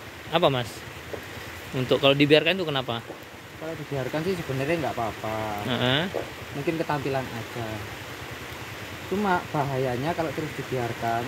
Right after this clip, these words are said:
Speaker 2: kan sari lebih sering menumpuk.
Speaker 1: Heeh.
Speaker 2: Itu mengundang hewan.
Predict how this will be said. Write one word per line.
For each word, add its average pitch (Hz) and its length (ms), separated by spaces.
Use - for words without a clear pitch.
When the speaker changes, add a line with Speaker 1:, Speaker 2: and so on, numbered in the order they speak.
Speaker 2:
kan 156 120
sari 156 260
lebih 135 260
sering 139 180
menumpuk. 135 480
Speaker 1:
Heeh. 131 380
Speaker 2:
Itu - 100
mengundang 190 340
hewan. 120 300